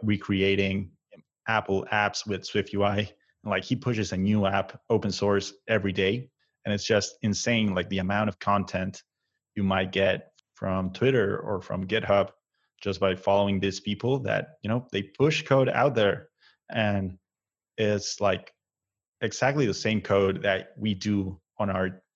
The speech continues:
day-to-day work is, like, exactly what we're paid to do. You can learn it from these people, uh, pushing, pushing free content out there.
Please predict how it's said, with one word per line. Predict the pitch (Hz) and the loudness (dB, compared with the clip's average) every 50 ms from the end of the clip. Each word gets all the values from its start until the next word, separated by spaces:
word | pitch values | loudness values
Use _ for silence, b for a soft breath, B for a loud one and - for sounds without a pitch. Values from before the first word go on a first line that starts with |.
| - | -2
day-to-day | 110 107 101 107 95 104 98 92 | -2 0 0 0 0 0 0 2
work | 92 101 101 95 90 90 - | 2 2 2 2 2 -2 -6
is, | - - - - | -14 -12 -8 -6
like, | 95 92 85 - | -6 -6 -6 -10
exactly | 113 - - - 104 101 98 95 | -14 -10 -6 -4 -4 -2 -2 -2
what | 95 95 95 92 | -2 -2 -2 0
we're | 98 98 95 - - | -2 -4 -2 -2 -2
paid | 101 110 107 - | -2 -2 -2 -4
to | - | -6
do. | 117 120 139 151 156 156 151 - _ _ | -6 -4 -4 -4 -4 -8 -12 -18 _ _
You | - 113 107 | -4 -4 -2
can | - 107 98 | 0 0 0
learn | 95 101 107 104 101 | 2 2 2 2 2
it | 98 92 - | 0 -2 -4
from | - 98 95 95 | -4 -4 -4 -4
these | 95 107 107 98 - | -2 -2 -4 -4 -4
people, | - - 101 95 - - 98 98 98 95 - _ _ _ _ _ _ _ _ _ _ _ - | -6 -4 -6 -4 -2 -2 -4 -2 -4 -6 -10 _ _ _ _ _ _ _ _ _ _ _ -8
uh, | - 107 95 92 | -4 -2 -2 -2
pushing, | 92 - 101 98 98 - - 95 92 95 95 95 - | -2 0 -2 -2 -2 0 -2 -2 -2 -2 -4 -4 -4
pushing | 104 98 - - 98 90 | -4 -4 -4 -4 -6 -6
free | 90 - - - 104 101 98 | -6 -8 -4 -2 -2 -2 -2
content | 98 - 101 101 98 - 95 - | -2 -2 -2 -2 -2 -2 -4 -2
out | 92 98 95 | -2 -2 -2
there. | 95 - - - - | -2 -4 -6 -8 -12